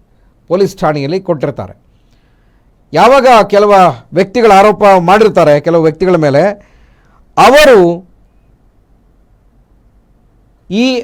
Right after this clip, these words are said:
ಆರೋಪಿಗಳು ಏನಿರ್ತಾರೆ, ವಿಚಾರಣೆ ಮಾಡ್ತಾ ಇರ್ತಾರಲ್ಲ, ಅವರು ಸ್ವಾಮೀಜಿಯ ಈ ಕರಾಳ ಮುಖವನ್ನ ಬಿಚ್ಚಿಡ್ತಾರೆ. ಇದು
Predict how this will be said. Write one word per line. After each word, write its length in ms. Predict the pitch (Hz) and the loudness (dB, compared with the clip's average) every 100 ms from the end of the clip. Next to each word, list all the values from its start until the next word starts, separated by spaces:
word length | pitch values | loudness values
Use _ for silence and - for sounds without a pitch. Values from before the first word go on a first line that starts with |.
| - | -6
ಆರೋಪಿಗಳು 720 | 196 196 220 160 190 175 135 | -2 2 0 0 -2 -2 -4
ಏನಿರ್ತಾರೆ, 500 | 180 196 175 156 143 | -4 -2 -4 -4 -6
ವಿಚಾರಣೆ 680 | 143 196 190 190 165 123 _ _ 151 | -4 -2 0 -2 -4 -8 _ _ -4
ಮಾಡ್ತಾ 280 | 170 175 | -4 -2
ಇರ್ತಾರಲ್ಲ, 380 | 165 147 143 170 185 - _ _ _ _ - | -4 -4 -2 2 0 -2 _ _ _ _ -4
ಅವರು 480 | 175 269 320 202 170 | 0 2 2 0 -2
ಸ್ವಾಮೀಜಿಯ 680 | - 170 240 277 269 196 226 208 | -6 -2 -2 -2 -4 -2 0 -2
ಈ 240 | 214 269 | -4 -6
ಕರಾಳ 420 | 226 190 208 247 262 | -2 0 2 4 2
ಮುಖವನ್ನ 440 | 214 - 175 175 226 | 0 -6 -6 -6 -4
ಬಿಚ್ಚಿಡ್ತಾರೆ. 580 | 214 180 135 104 - _ _ _ _ _ _ _ _ _ _ _ _ _ _ _ _ _ _ _ _ _ _ _ - | -4 -6 -10 -12 -20 _ _ _ _ _ _ _ _ _ _ _ _ _ _ _ _ _ _ _ _ _ _ _ -8
ಇದು 520 | 214 277 208 175 - | -2 0 0 -2 -12